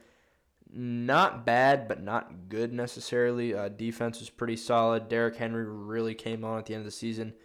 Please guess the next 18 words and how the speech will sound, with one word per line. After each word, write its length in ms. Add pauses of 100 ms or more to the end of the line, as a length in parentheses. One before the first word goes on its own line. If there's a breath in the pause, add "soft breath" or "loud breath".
(280 loud breath)
It 100
was 100
just 160
kind 160
of 80
a 60
thing 600
with 200
him, 600
too 200
little, 200
too 260
late. 460
Uh, 440
I, 240
I 40
don't 120
know 280